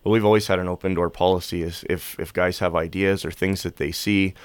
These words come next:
um, we want to embrace those ideas. As sheriffs, we, we can't accomplish anything without the men and women that work for us. And so the thirty-two employees that work and the support staff that we have at the sheriff's office, it wouldn't operate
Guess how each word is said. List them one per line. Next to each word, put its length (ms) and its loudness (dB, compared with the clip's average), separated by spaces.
um, 480 -2
we 160 0
want 320 0
to 260 -4
embrace 520 0
those 240 -2
ideas. 440 -6
As 160 0
sheriffs, 440 -2
we, 200 -4
we 160 -4
can't 240 -2
accomplish 480 -2
anything 440 -2
without 300 -2
the 60 -4
men 200 0
and 120 -2
women 280 0
that 180 -4
work 240 0
for 180 -2
us. 200 -8
And 140 -8
so 240 -2
the 60 -8
thirty-two 520 0
employees 460 0
that 120 0
work 240 0
and 100 -4
the 60 -6
support 400 -2
staff 280 -4
that 80 -6
we 120 0
have 120 -2
at 60 -12
the 80 -10
sheriff's 360 0
office, 280 -8
it 100 0
wouldn't 300 0
operate 540 -4